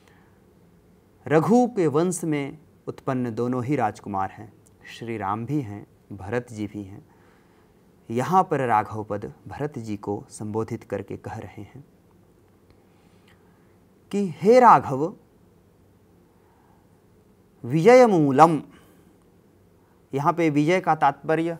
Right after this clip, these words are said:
युद्ध में विजय वाला विजय नहीं है। किसी भी कार्य को हम अच्छी प्रकार से जब संपन्न करते हैं तो डन का संकेत देते हैं, "बहुत अच्छा।" तो उस प्रकार का यहाँ विजय मूल कहा जा रहा है कि अर्थात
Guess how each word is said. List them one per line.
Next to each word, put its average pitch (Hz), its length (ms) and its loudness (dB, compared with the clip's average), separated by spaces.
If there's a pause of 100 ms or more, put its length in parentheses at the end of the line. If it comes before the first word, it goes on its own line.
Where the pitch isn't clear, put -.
(160)
युद्ध 156 300 -2
में 160 240 0
विजय 139 320 -2
वाला 120 300 0
विजय 107 320 -8
नहीं 101 220 -12
है। 151 260 -14 (640)
किसी 247 280 -2
भी 254 140 2
कार्य 175 340 4
को 175 140 -2
हम 175 260 -6
अच्छी 156 300 -6
प्रकार 160 340 2
से 147 180 -2
जब 131 140 -4
संपन्न 151 500 -4
करते 120 340 -6
हैं 117 180 -8
तो 127 240 -6 (320)
डन 135 340 0 (340)
का 117 320 -4
संकेत 113 440 -8
देते 107 300 -8
हैं, 107 140 -12
"बहुत 135 240 -2
अच्छा।" - 340 -10 (460)
तो 240 120 -2
उस - 240 -6
प्रकार 226 360 2
का 165 140 -2
यहाँ 151 460 -4 (340)
विजय 147 500 0
मूल 113 320 -6
कहा 98 320 -12
जा 92 180 -8
रहा 92 220 -16
है - 200 -20 (640)
कि 120 80 -6
अर्थात 160 600 0